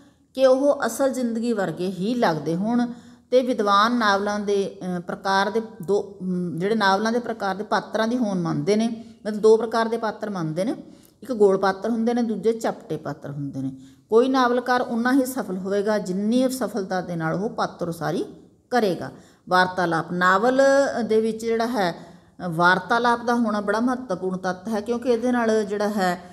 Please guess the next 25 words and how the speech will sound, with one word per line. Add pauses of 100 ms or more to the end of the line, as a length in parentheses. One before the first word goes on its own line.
(220)
ਪਾਤਰ
ਉਸਾਰੀ
ਵਧੀਆ
ਹੁੰਦੀ
ਹੈ
ਤੇ
ਕਥਾਨਕ
ਨੂੰ
ਉਸਾਰਨ
ਦੇ
ਵਿੱਚ
ਮਹੱਤਵਪੂਰਨ
ਰੋਲ (400)
ਅਦਾ
ਹੁੰਦਾ
ਹੈਗਾ। (600)
ਤੇ
ਵਾਰਤਾਲਾਪ
ਵਿੱਚ
ਸੰਖੇਪਤਾ,
ਸੁਭਾਵਿਕਤਾ
ਤੇ
ਨਾਟਕੀਅਤਾ
ਦਾ
ਹੋਣਾ